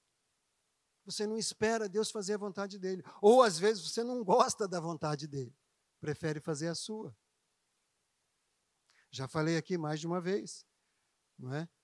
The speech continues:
A respeito daquele carro que eu comprei e roubaram. Eu, a gente sempre buscou a vontade do Senhor, inclusive nisso.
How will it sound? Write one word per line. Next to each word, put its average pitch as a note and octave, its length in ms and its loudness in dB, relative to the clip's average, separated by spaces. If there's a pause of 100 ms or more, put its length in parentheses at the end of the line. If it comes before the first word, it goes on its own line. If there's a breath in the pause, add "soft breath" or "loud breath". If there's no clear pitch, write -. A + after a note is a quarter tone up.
(240)
A C#3 80 -12
respeito D3 340 -6
daquele D#3+ 300 -2
carro F3 380 -4
que - 80 -10
eu C3 80 -4
comprei C#3+ 420 -6
e D3+ 40 -6
roubaram. F3 460 -8 (2750)
Eu, C#3 300 -12
a - 60 -12
gente C3+ 220 -10
sempre G3+ 360 -4
buscou F#3 280 -2
a F3 40 0
vontade D3+ 360 -6
do C#3 100 -12
Senhor, C#3+ 360 -4
inclusive F3 480 -6
nisso. G3 380 -8